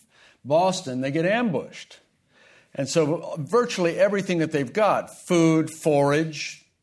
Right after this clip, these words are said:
tons and tons, thousands of tons of forage for the horses, clothing,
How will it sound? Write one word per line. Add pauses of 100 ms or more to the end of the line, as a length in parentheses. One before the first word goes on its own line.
(240)
tons
and
tons,
thousands
of
tons
of
forage
for
the
horses, (800)
clothing,